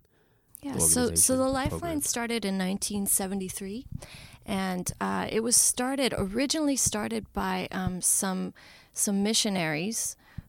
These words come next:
Speaker 1: who were responding to the, the establishing of lifelines in a lot of other places, like the Samaritans in the U K. And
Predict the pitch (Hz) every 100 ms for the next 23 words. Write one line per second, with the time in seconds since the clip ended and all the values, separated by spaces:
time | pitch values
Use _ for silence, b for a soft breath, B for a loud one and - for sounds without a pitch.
0 | - 233 214 196 202 196 196 190 190 196
1 | 196 202 - 202 202 214 202 - - 196
2 | 190 190 180 196 _ - - - 196 196
3 | 185 180 175 - - 208 - 196 196 202
4 | 185 180 160 170 - 202 214 - 190 175
5 | 170 170 170 - - 196 196 202 185 -
6 | 190 - 180 175 180 - 190 - - 190
7 | 190 185 190 185 - 190 220 277 B B
8 | B B B 208 190 190 185